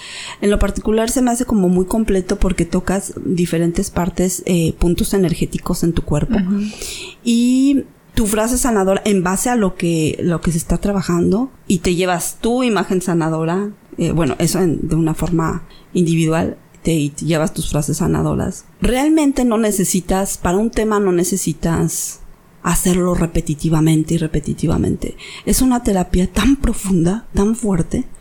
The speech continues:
Speaker 1: que con una vez basta. Quizás podemos revisar,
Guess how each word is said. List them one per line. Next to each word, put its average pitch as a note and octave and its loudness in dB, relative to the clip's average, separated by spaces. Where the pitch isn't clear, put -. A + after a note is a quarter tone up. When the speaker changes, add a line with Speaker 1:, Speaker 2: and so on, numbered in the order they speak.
Speaker 1:
que G#3 2
con A#3 2
una C4 2
vez A3 -2
basta. - -6
Quizás B3 2
podemos G#3 2
revisar, F3 0